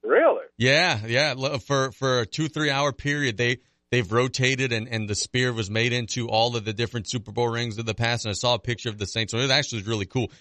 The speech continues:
Speaker 2: For those of you who are not familiar with the Las Vegas Sphere, that's one of the coolest pieces of art that there is. And I know it's a building and they do things in it, but it's like a dome that they do designs with, and they,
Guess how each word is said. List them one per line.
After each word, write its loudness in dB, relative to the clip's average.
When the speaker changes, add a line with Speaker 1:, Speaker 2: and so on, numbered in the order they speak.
Speaker 2:
For 4
those 2
of -6
you 0
who 2
are -4
not 0
familiar 0
with -2
the -2
Las 0
Vegas -2
Sphere, 0
that's 2
one 2
of -2
the -4
coolest -2
pieces -2
of -6
art 0
that -4
there 0
is. 0
And 0
I -2
know 4
it's -2
a -4
building 0
and -6
they -4
do -4
things -6
in 0
it, -4
but 4
it's -2
like 2
a 2
dome 0
that 0
they 2
do 0
designs 0
with, -2
and -4
they, 0